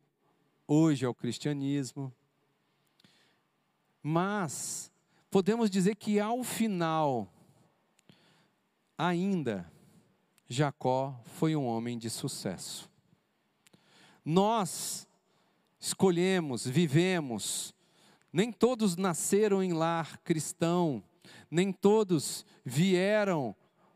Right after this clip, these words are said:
diretamente, nasceram num, num lar cristão, foram educados dentro da igreja.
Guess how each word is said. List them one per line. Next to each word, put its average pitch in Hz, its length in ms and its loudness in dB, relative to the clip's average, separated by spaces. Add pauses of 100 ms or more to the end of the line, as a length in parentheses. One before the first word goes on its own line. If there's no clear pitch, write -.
(1400)
diretamente, 196 1200 2
nasceram 202 600 0
num, 175 340 -2
num 151 300 0
lar 156 220 -2
cristão, 190 600 -2
foram 170 340 0
educados 160 600 -2
dentro 160 260 -4
da 147 120 -2
igreja. 175 560 0